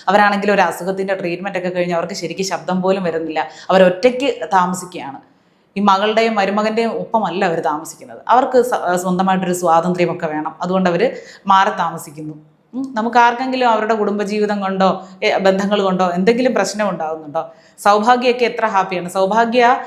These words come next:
ആദ്യം തന്നെ ഈ വിവാദങ്ങൾ ഉണ്ടായപ്പോൾ പറഞ്ഞത്, "എൻ്റെ ഭർത്താവ് എൻ്റെ അമ്മയെ അത്രയും സ്നേഹിക്കുന്നതിൽ ഏറ്റവും സന്തോഷവതി ഞാനാണ്. കാരണം അത്രയും അവർക്ക് ആൺമക്കളില്ല, പിന്നെ ഭർത്താവ് മരണപ്പെട്ടു. ആ, അപ്പൊ ഒരു മകൻ ഇത്രയും ഒരു അമ്മയെ പോലെ, ഒരു സുഹൃത്തിനെ പോലെ തന്നെ സ്നേഹിക്കുന്നുണ്ട്,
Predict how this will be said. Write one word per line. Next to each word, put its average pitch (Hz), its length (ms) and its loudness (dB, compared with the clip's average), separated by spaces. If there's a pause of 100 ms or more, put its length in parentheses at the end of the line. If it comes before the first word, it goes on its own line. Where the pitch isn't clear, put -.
(220)
ആദ്യം 240 420 2
തന്നെ 269 180 0
ഈ 240 100 0
വിവാദങ്ങൾ 220 520 2
ഉണ്ടായപ്പോൾ 196 420 -2
പറഞ്ഞത്, 185 560 -2 (100)
"എൻ്റെ 208 580 2
ഭർത്താവ് 190 420 0
എൻ്റെ 185 160 -2
അമ്മയെ 185 240 -2
അത്രയും 214 400 0
സ്നേഹിക്കുന്നതിൽ 190 640 -4
ഏറ്റവും 220 420 2
സന്തോഷവതി 190 800 -4
ഞാനാണ്. 175 600 2 (600)
കാരണം 254 360 2
അത്രയും 254 440 -2
അവർക്ക് 233 300 2
ആൺമക്കളില്ല, 233 720 0 (380)
പിന്നെ 208 200 6
ഭർത്താവ് 208 480 4
മരണപ്പെട്ടു. 190 760 -2
ആ, 196 120 2 (100)
അപ്പൊ 302 140 4
ഒരു 285 120 6
മകൻ 233 320 4
ഇത്രയും 220 420 2
ഒരു 202 100 4
അമ്മയെ 202 280 0
പോലെ, 202 680 0
ഒരു 185 140 -2
സുഹൃത്തിനെ 202 500 -4
പോലെ 185 400 0
തന്നെ 180 160 0
സ്നേഹിക്കുന്നുണ്ട്, 185 1000 2